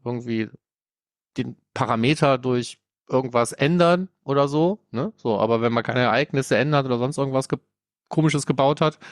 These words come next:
und man sieht im Browser ausgehend tatsächlich, dass dieser Parameter auch vernünftig mit einem Wert belegt ist,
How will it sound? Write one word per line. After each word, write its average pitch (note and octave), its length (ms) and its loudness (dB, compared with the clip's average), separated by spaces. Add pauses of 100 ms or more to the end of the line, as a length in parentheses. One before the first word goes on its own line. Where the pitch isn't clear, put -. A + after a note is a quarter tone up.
(320)
und D3+ 160 2
man C#3+ 160 2
sieht D#3 320 2
im D#3+ 180 0
Browser D3+ 560 2
ausgehend D3 560 0
tatsächlich, C#3 520 -2
dass B2 160 0
dieser A#2 200 0
Parameter A2+ 560 0
auch G#2 240 -2
vernünftig A2+ 540 -4
mit A2 140 -8
einem G2+ 100 -6
Wert G#2+ 200 0
belegt C3 320 0
ist, C#3 240 -4